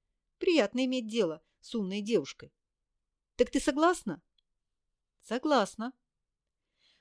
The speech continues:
Ради такого случая я не поленился побриться и напялить костюмчик.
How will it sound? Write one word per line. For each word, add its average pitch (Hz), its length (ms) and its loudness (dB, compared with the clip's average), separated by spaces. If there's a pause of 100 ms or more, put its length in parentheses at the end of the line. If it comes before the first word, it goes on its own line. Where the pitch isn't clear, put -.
Ради 233 260 0
такого 220 340 -4
случая 208 560 -6 (240)
я 214 320 -4
не 214 160 -4
поленился 214 540 -6
побриться 247 720 -4
и 196 80 -14
напялить 214 480 -2
костюмчик. - 640 -8